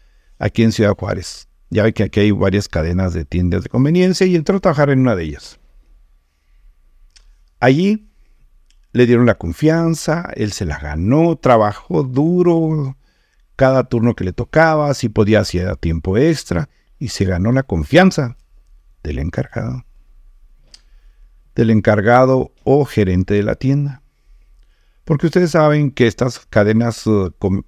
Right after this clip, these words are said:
eh, de conveniencia, eh, pues tienen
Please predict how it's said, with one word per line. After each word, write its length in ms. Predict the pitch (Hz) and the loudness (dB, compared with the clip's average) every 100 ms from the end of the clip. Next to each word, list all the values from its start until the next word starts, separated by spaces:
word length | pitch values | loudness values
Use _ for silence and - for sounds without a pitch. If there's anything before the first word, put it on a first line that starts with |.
| - | -6
eh, 520 | 98 92 90 87 85 | -4 -4 -4 -6 -6
de 100 | 95 | -4
conveniencia, 760 | 117 131 160 151 - 139 143 - - - _ _ _ - _ _ - | 0 2 4 2 2 0 0 -8 -18 -20 _ _ _ -20 _ _ -4
eh, 380 | 104 95 92 90 | 0 0 0 -4
pues 320 | - 90 - - | -4 -4 -4 -2
tienen 520 | 107 95 95 87 | 2 2 2 -2